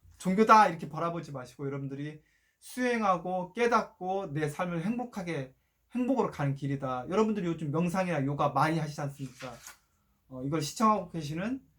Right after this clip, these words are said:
여러분들께서도 지금 요가를 배우셨거나 요가를 하고 계신 분도 계시죠. 명상을 배웠거나 그러신 분도 계시고 템플스테이 같은 거 가신 분도 계실 테고.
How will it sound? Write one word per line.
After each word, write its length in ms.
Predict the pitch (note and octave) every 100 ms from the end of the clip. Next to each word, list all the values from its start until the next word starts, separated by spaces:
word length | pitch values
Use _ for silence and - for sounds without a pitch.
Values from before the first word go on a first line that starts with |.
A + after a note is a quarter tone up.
| _ -
여러분들께서도 800 | D#3+ F3 E3+ E3 E3 C#3+ D3 C#3+
지금 200 | - C3+
요가를 380 | D#3 F3+ D#3 C#3+
배우셨거나 720 | D3+ D#3 E3 D3+ E3 F3+ C#3+
요가를 520 | D3 E3 D#3+ G#3+ B3 _ _ _
하고 200 | - A3+
계신 260 | A#3 A3+ G3+
분도 200 | D3+ C#3
계시죠. 520 | C#3 - - A#2 G#2+ _ _ _ _ _ _
명상을 480 | C#3+ D#3+ F3+ E3+ D3
배웠거나 640 | D3+ D3+ C#3+ C#3+ C3+ F3+
그러신 260 | - E3 D#3
분도 180 | D3 B2+
계시고 640 | C3+ - - D3 G3 - _ _ _ -
템플스테이 500 | B3 C4+ - - G3+
같은 240 | E3 C#3
거 80 | C3
가신 240 | - C#3
분도 180 | C3+ A2+
계실 220 | - B2 -
테고. 180 | A2+